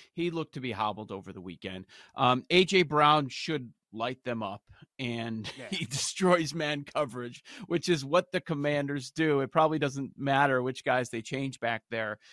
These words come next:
Speaker 1: Is it just like, is it gonna, just gonna be one of those games where A J Brown is probably gonna lead all receivers and everything?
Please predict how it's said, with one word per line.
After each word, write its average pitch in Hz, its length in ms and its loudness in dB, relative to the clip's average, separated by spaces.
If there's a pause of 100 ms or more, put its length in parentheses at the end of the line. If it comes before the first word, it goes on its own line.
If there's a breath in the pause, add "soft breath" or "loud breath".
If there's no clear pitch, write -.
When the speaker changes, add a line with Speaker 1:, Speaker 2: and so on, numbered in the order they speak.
(240 loud breath)
Speaker 1:
Is 165 160 0
it 175 120 0
just - 380 -4
like, 127 300 -2
is 143 180 -2
it 151 80 -2
gonna, 151 240 0
just 147 220 -8
gonna 156 120 -8
be 139 120 -2
one 139 180 -2
of 139 60 -4
those 131 180 -2
games 120 340 -8
where 107 280 -6 (320)
A 135 140 4
J 127 180 2
Brown 127 300 0
is 131 100 -8
probably 131 240 0
gonna 120 160 -4
lead 120 260 -4
all 123 180 2
receivers 120 680 -4
and 117 100 -4
everything? 123 460 -6